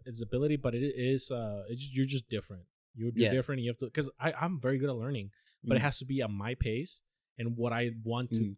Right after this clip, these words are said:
Speaker 1: kinda, like, pay attention to.
Speaker 2: And exactly.
Speaker 1: You know what I mean?
Speaker 2: Yeah. And
Speaker 1: So
Speaker 2: if it, if you, if you, something you're really interested in, you'll pick it up like that,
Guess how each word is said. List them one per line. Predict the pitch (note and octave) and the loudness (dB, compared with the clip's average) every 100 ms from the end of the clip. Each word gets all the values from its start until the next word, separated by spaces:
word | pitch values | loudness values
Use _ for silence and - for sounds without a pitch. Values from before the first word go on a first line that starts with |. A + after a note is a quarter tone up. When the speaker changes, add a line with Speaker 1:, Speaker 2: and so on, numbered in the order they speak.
| - | -6
Speaker 1:
kinda, | C3+ A2 | -6 -4
like, | G2+ - _ | -6 -8 _
pay | C#3 | -6
attention | A2+ - G#2 G2+ G2 | -6 -6 -8 -6 -4
to. | |
Speaker 2:
And | G#2 G2 - | -2 -2 -4
exactly. | G#2+ G#2 F#2 F#2 F#2 - | -6 -4 -6 -8 -8 -8
Speaker 1:
You | F#2+ | -2
know | A2 | 2
what | |
I | |
mean? | A2 | 4
Speaker 2:
Yeah. | G#2+ G2 - _ - | 2 0 -8 _ -4
And | A2 | 2
Speaker 1:
So | |
Speaker 2:
if | G#2 A2 | 2 2
it, | G#2+ - - - - | -4 -6 -20 -18 -12
if | - | -6
you, | A2 A2 G#2 - | -2 0 -2 -6
if | - | -10
you, | A2+ | -10
something | G#2 - - B2+ A2+ | -10 -4 -2 0 0
you're | G#2 G#2 | -2 0
really | G#2 G2 | -2 -2
interested | F#2+ A2+ A#2 - A#2+ | -2 -2 -2 0 2
in, | C#3 D#3 D3 - | 2 2 -2 -10
you'll | - G2 | -10 -4
pick | A2 - | -4 0
it | |
up | G2 - | -2 -2
like | F#2 - | -8 -2
that, | A2 | -2